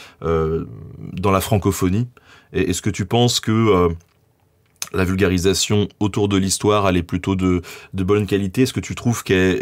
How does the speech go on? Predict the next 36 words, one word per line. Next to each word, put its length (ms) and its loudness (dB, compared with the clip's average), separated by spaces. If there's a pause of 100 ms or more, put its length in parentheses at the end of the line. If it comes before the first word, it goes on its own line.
(120)
la 160 0
réception 640 0
est 80 2
plutôt 380 -4
bonne 340 2
ou 60 -2
est-ce 100 -6
que 80 -8
tu 140 -14
trouves 200 -8
justement 300 -6
qu'il 240 -8
y 20 -4
a, 80 -8 (400)
il 60 -12
y 40 -2
a 40 -2
encore 220 -4
peut-être 340 -4
trop 220 -4
de, 440 -2
de 160 -4
travers 640 0
ou 80 -10 (140)
même 100 0
peut-être 280 -6
qu'il 200 -12
y 20 -6
a, 220 -12 (300)
je 80 -16
sais 80 -14
pas, 100 0
une 180 -4
guerre, 640 0
euh, 120 -8 (840)
euh, 100 -8